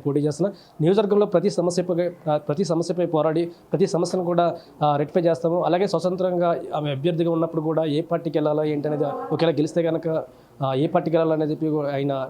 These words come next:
నిర్ణయం తీసుకుంటారని చెప్తున్నారు. ఏదేమైనా స్వతంత్ర అభ్యర్థిగా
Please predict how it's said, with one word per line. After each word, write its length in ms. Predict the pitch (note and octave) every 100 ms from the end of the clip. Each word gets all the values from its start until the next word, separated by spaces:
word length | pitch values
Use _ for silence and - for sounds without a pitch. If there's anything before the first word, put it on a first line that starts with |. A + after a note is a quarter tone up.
| -
నిర్ణయం 300 | C#3 D#3+ D#3+
తీసుకుంటారని 420 | D#3 - D3 D#3 C#3+
చెప్తున్నారు. 460 | - D3 C#3+ G3 - - -
ఏదేమైనా 640 | D3+ F#3 F3+ F3 F3 G3 - -
స్వతంత్ర 300 | D#3+ E3 E3
అభ్యర్థిగా 640 | D#3 D#3 D3 D#3 E3 E3+